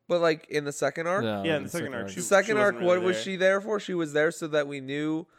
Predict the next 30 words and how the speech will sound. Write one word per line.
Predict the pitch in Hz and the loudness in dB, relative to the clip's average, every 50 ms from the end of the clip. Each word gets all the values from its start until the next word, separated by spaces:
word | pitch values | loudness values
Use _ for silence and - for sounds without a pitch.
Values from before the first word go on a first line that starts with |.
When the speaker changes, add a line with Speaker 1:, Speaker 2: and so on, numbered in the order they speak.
| _ _ _ _ _ _ _ _ _ _ _ _ | _ _ _ _ _ _ _ _ _ _ _ _
Speaker 1:
who, | - 175 160 156 - | 0 2 2 2 2
where, | 131 139 147 147 160 160 165 - | 2 4 6 6 6 4 0 -4
where | - 127 139 143 151 160 160 160 156 | -4 0 2 4 4 4 4 4 2
Ru-, | 151 156 165 170 - | 0 0 -2 -2 -2
Lumia | - 147 151 165 170 165 156 139 | -2 0 0 0 0 0 0 0
was | 120 120 120 120 117 127 | 0 0 0 -2 -2 -6
the | 127 127 | -10 -10
entire | 120 120 123 143 131 127 127 | -10 -8 -4 -2 0 0 0
time. | 127 160 165 151 123 110 110 123 - _ _ _ _ _ - 113 | -2 -2 -2 -2 -2 -4 -6 -10 -16 _ _ _ _ _ -18 -14
Speaker 2:
Yeah. | 104 98 95 95 98 98 104 113 - - | -10 -8 -8 -6 -6 -8 -8 -10 -8 -4
Speaker 1:
And | 139 139 139 135 131 123 120 - _ _ _ _ - | 0 0 0 0 -2 -6 -14 -20 _ _ _ _ -6
in, | - 147 147 139 139 131 127 123 113 _ _ _ _ - | -2 -2 0 0 -2 -4 -8 -14 -18 _ _ _ _ 0
uh, | 135 131 127 127 123 120 117 117 | 2 4 4 4 4 2 2 0
the | 117 131 139 131 | -2 -4 -6 -4
Riel | 131 143 139 147 147 156 165 156 | -4 -2 0 2 2 2 4 4
arc, | 135 123 117 117 - - _ _ _ | 4 2 2 0 -4 -10 _ _ _
she | - - - 147 | -14 -6 -4 -2
was | 147 143 147 143 143 131 139 - _ _ _ _ _ _ - | -2 0 0 0 0 -2 -6 -16 _ _ _ _ _ _ -6
a | 131 | -2
little | 127 143 165 180 180 | 4 6 6 6 6
bit | 165 175 170 | 4 0 -2
more | 160 160 165 160 | 0 0 0 0
important, | 156 147 156 170 170 156 151 147 139 135 | 0 0 2 2 2 2 2 -2 -2 -2
but | 131 131 - | -4 -4 -4
so | - - 143 143 | 0 2 2 2
was | 147 147 139 143 | 2 -2 -4 -4
Lumia, | 147 170 170 151 135 120 117 117 120 113 | -6 -6 -4 -4 -2 -2 -2 -2 -4 -4
but | 101 123 120 117 | -2 -2 -2 -4
it | - - 127 | -4 -8 -8
was | 117 120 120 | -6 -6 -8